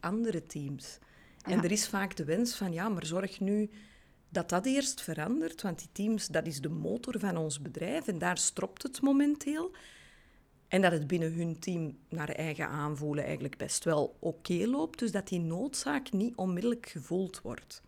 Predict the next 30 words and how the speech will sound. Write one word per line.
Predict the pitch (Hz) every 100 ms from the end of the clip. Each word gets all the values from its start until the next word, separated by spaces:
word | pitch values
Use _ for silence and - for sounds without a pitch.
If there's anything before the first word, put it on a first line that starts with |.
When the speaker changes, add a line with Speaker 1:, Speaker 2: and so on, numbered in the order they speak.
| -
Speaker 2:
Ja. | 202 190 - - - - - - - -
Speaker 1:
Nu | - 175
ga | 175
je | 165
die | 160
wel | 160 196 269
voelen | - 277 302 294 -
als | 190 -
je | 170
begint | 160 180 220
met | 220
een | 208 185
van | 165
die | 156
andere | 170 233 247
teams | 247 226 240
en | - 170
dan | 165 165
plaats | 170 160 -
je |
die | 160 156
terug | 190 214
in | 262
dat | 269
systeem, | 262 233 - 226 226 220 - - - - - - -
want | 165 160
vaak | - 170 -
gaat | 185 185
dat | 143
botsen. | - - - 156